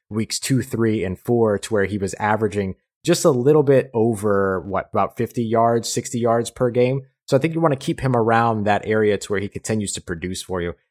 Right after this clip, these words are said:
It's gonna be really interesting to see because the Saints also went run heavy, both against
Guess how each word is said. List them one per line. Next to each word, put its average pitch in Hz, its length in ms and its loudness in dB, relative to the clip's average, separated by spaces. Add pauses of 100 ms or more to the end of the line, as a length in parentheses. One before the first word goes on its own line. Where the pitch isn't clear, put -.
It's 135 100 -8
gonna 220 100 6
be 254 80 0
really 214 240 4
interesting 156 380 4
to 127 60 2
see 147 180 0
because 120 300 0
the 120 60 -4
Saints 160 240 2
also 143 220 4
went 123 200 2
run 117 300 2
heavy, 113 320 0
both 110 320 0
against 113 400 0